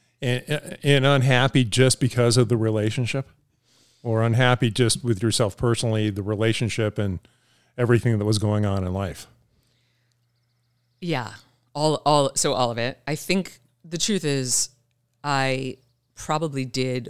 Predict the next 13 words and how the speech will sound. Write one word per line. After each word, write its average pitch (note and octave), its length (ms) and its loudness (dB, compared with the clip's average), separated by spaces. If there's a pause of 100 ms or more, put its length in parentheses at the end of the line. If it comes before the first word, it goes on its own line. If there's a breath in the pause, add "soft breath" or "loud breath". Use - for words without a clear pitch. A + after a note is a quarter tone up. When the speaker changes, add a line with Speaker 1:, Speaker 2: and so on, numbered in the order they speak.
Speaker 2:
all B2+ 180 -4
the B2+ 140 -8
things A#2+ 340 -8
that A2+ 100 -8
I A2 80 -6
thought G#2+ 260 -6
I G2 60 -8
was G#2 100 -14
supposed A#2+ 400 -12
to D3 80 -14
do. F#3+ 340 -14 (440)
I B2+ 80 -8
was A2 160 -6